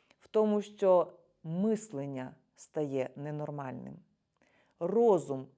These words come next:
мутніє. Це означає, що людина, яка здається інтелігентною, нормальною, успішною,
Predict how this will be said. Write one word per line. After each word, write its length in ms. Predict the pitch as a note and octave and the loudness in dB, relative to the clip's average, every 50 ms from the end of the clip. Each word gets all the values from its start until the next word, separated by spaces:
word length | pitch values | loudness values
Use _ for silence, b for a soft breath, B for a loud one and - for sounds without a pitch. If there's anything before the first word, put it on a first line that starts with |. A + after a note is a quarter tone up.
| _ - | _ -12
мутніє. 580 | D3 D#3+ D#3 D#3 - D#3+ C#3+ C3 B2 A#2 - - _ _ _ _ b b b b b b b b b b | -12 -10 -10 -10 -10 -10 -8 -8 -8 -10 -12 -16 _ _ _ _ b b b b b b b b b b
Це 160 | - A3 G#3+ | 0 2 2
означає, 600 | G#3+ G#3 G3+ A3+ A3+ A3+ A3+ C4 B3+ B3 A3 G#3+ | 2 2 2 -2 -2 0 2 4 4 4 4 2
що 220 | G#3+ - - G#3+ | 2 0 0 0
людина, 640 | F#3 G#3 G3+ F3+ F3+ C#4+ E4+ F#4 E4+ A#3 F3+ D3+ - b b b b b b | 2 2 0 0 0 -2 -2 0 0 0 0 0 0 b b b b b b
яка 280 | F3+ F3+ - B3 A#3+ | -2 2 4 6 6
здається 720 | G#3 F3+ F3 A3 A3 G#3 G#3 C#4 D4+ C#4 C4+ C4+ - A#3 | 6 6 6 4 4 4 4 4 4 4 4 4 2 2
інтелігентною, 1120 | - - - A3+ A3 G#3+ - G#3 F#3 F#3+ G3 G3 A3 B3+ C4 C4+ C4+ C4 - F#3+ E3+ E3 E3 | 2 0 0 -2 -2 0 2 2 4 4 4 4 4 2 0 0 -2 -4 -4 -2 -2 -2 0
нормальною, 720 | D#3+ E3 D#3+ E3 F3 G3+ A3+ C4 B3+ A3 G3 F3+ E3+ - | 0 -2 -2 -2 -2 0 0 0 2 2 0 0 0 -2
успішною, 840 | - D#3 D3+ - - - A#3+ C#4 D4+ - - A#3 G#3 F3 D3 C#3 C3+ | -4 -6 -8 -8 -8 -4 -2 -2 -2 -2 0 0 0 2 0 0 -2